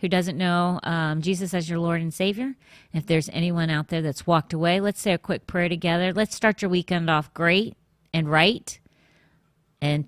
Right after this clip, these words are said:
today's a new day, and tomorrow is gonna be amazing. Let's say this prayer. Dear Heavenly Father, I thank you for what you did on that cross. I ask you to forgive me of my sins. I thank you, Father,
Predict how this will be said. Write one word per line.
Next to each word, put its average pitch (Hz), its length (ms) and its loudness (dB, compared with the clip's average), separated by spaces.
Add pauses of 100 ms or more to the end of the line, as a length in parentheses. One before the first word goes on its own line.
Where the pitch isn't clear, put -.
(120)
today's 165 380 0
a 160 60 -2
new 156 160 0
day, 170 420 2
and 135 100 -4
tomorrow 151 380 0
is 139 100 -4
gonna 143 200 -6
be 139 120 -6
amazing. 127 580 -8 (380)
Let's 143 140 -4
say 151 140 -2
this 131 160 -8
prayer. 131 340 -6
Dear 170 120 0
Heavenly 170 240 0
Father, 208 440 2 (1300)
I 170 80 2
thank 254 260 2
you 294 80 0
for 226 160 0
what 208 160 6
you 170 120 0
did 190 200 2
on 208 180 4
that 196 200 -2
cross. - 560 -6 (1400)
I 165 120 0
ask 190 300 2
you 233 80 0
to 196 80 -2
forgive 170 340 -2
me 208 200 2
of 208 80 0
my 196 180 -2
sins. 240 680 -4 (2000)
I 170 100 2
thank 202 380 2
you, 214 140 0
Father, 208 500 2